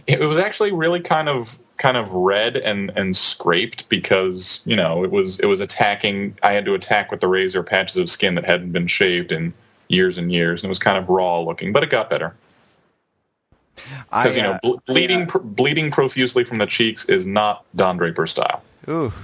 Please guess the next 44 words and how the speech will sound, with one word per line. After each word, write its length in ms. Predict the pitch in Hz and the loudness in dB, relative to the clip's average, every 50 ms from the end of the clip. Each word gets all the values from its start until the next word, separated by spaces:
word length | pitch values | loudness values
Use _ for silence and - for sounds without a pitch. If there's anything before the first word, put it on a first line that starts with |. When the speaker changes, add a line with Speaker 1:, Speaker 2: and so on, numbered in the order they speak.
| - - | -12 -6
Speaker 2:
no, 360 | 104 104 113 117 107 92 85 73 - | -4 -4 -2 -2 -2 -4 -6 -8 -8
not 200 | 98 101 101 98 | -8 -8 -6 -6
at 120 | 98 92 | -4 -2
all. 280 | 98 95 95 87 78 82 95 98 - _ _ _ _ _ _ _ _ _ _ _ _ _ _ _ _ _ - | -2 -2 -2 -2 -4 -8 -12 -18 -20 _ _ _ _ _ _ _ _ _ _ _ _ _ _ _ _ _ -10
Not 480 | 101 101 101 104 107 110 110 - - - - - | -8 -6 -4 -2 -2 -4 -4 -6 -10 -14 -10 -6
at 280 | 101 104 104 101 95 - _ - | -4 -2 -2 -2 -4 -6 _ -4
all. 440 | 92 104 101 98 95 90 87 85 | -2 0 0 0 -2 -2 -4 -4
Well, 260 | 95 127 143 127 110 101 | -2 -2 -2 0 -2 -2
Don 300 | - 120 117 123 120 113 | -2 -2 -2 -2 -2 -2
Draper, 500 | - 113 110 113 110 - 104 92 87 - - - - - 127 - - | -2 -2 -2 -2 -2 -4 -4 -6 -6 -6 -10 -20 -20 -20 -20 -6 -2
uh, 380 | - 143 143 143 139 131 123 - - | 0 0 2 2 0 -2 -2 -4 -4
I 120 | - 156 175 | -2 -2 -2
suppose 320 | - - - 226 233 202 190 | -2 -2 -2 -2 -2 0 0
I 140 | 170 190 | -2 -2
should 200 | 190 - - 160 | -2 -2 -4 -4
answer 340 | 170 175 180 180 - 175 160 | -2 -2 -2 -2 -2 -2 -2
this. 280 | 123 117 110 107 - - - | -2 -2 -2 -2 -4 -4 -2
I, 340 | 131 156 180 220 214 196 151 143 | 0 0 2 0 0 -2 -4 -2
my 440 | 160 180 208 247 - 415 381 - - | -2 0 0 0 -2 -4 -6 -6 -6
Halloween 420 | 165 170 190 208 220 208 202 190 180 | -4 -2 0 0 0 0 -2 -2 -2
costumes 440 | 190 180 175 - - 175 151 127 | -2 -2 -2 -2 -4 -6 -4 -4
have 140 | 160 147 117 - | -2 -2 -2 -2
always 520 | - 131 143 160 180 180 180 175 160 - | -2 -2 0 0 0 -2 -4 -4 -2 -2
sucked. 600 | - - - - 139 123 90 - - - - - _ _ - - - - - _ _ | -2 -2 0 0 -2 -2 -4 -6 -10 -14 -14 -14 _ _ -20 -20 -20 -20 -20 _ _
And, 460 | - 123 123 123 123 123 123 120 117 | -8 -6 -4 -2 -2 -2 -2 -2 -2
uh, 520 | 123 120 117 117 113 113 113 110 107 101 90 85 - - | 0 0 0 0 0 0 -2 -2 -2 -2 -4 -6 -8 -8
if 160 | 127 127 117 | -6 -4 -2
any 180 | 160 165 175 165 | -2 -2 -2 -4
of 180 | 147 127 120 | -4 -6 -8
these 280 | 120 135 135 123 - - | -6 -4 -4 -4 -4 -8
friends 540 | - - - - 147 147 147 139 135 123 - | -10 -14 -8 -4 -2 -2 -2 -2 -4 -4 -4
who 140 | 139 131 123 | -4 -4 -2
has 260 | 107 117 123 110 104 | -2 -2 -4 -4 -4
known 200 | 127 131 127 127 | -2 -2 -2 -2
me 120 | 127 123 120 | -2 -4 -6
for 160 | - - 120 | -6 -6 -4
a 40 | 117 | -4
number 220 | 117 117 110 117 | -4 -4 -4 -6
of 100 | 113 98 | -6 -6
years 280 | 104 113 110 110 104 - | -6 -6 -6 -4 -6 -6
can 180 | - 117 107 | -6 -6 -6
prove 220 | - 120 120 107 107 | -4 -4 -6 -4 -4
me 80 | 113 107 | -4 -4
wrong, 520 | 107 107 104 104 101 98 98 98 95 - | -2 -2 -2 -4 -4 -4 -6 -6 -8 -10